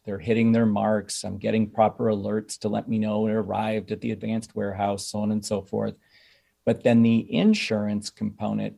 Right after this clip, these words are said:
if something doesn't go as planned, I E something is dropped, knocked over, it gets flooded, what have you, we can then use the data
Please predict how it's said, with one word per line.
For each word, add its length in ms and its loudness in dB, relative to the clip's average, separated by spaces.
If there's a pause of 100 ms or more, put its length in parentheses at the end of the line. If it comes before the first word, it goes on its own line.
if 120 -6
something 640 -2
doesn't 460 -4
go 340 -2
as 160 -6
planned, 560 -8
I 140 -2
E 320 -6
something 420 -4
is 180 -8
dropped, 640 0
knocked 320 -6
over, 600 0 (360)
it 220 -6
gets 240 -4
flooded, 540 0
what 180 0
have 260 0
you, 300 -6
we 80 -10
can 160 -6
then 220 2
use 340 -4
the 100 -12
data 520 -4